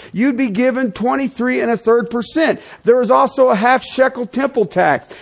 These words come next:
and there was also the gleanings from your fields. So if you really sum it all up, you're looking at about twenty-five percent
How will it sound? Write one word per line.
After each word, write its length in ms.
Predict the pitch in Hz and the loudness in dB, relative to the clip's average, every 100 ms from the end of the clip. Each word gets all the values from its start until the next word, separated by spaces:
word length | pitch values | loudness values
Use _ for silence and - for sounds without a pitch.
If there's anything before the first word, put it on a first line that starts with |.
| - | 0
and 180 | 214 233 | 2 4
there 100 | 240 | 4
was 180 | 233 | 2
also 380 | 208 240 - 285 | 2 2 2 0
the 140 | 247 220 | -2 0
gleanings 520 | 202 311 339 311 262 | 0 2 2 0 0
from 260 | 294 285 | 0 2
your 120 | 285 285 | 0 -2
fields. 680 | - 240 185 131 104 - _ _ - | -4 0 0 0 -6 -16 _ _ -20
So 140 | - 302 | -4 -2
if 120 | 247 | 2
you 120 | 302 | 2
really 340 | 294 349 381 370 | 4 2 4 2
sum 400 | - 320 311 294 | 2 2 4 4
it 80 | 277 | 4
all 260 | 277 254 | 4 4
up, 280 | 185 185 - - | 4 2 -2 -10
you're 260 | 214 339 339 | -2 2 2
looking 400 | 294 311 302 285 | 2 0 0 2
at 60 | |
about 320 | 254 240 240 - | 4 4 2 -2
twenty-five 640 | 262 320 302 240 247 - | -2 -2 -2 0 0 0
percent 540 | 240 - 220 226 220 | -4 -6 -2 -2 -2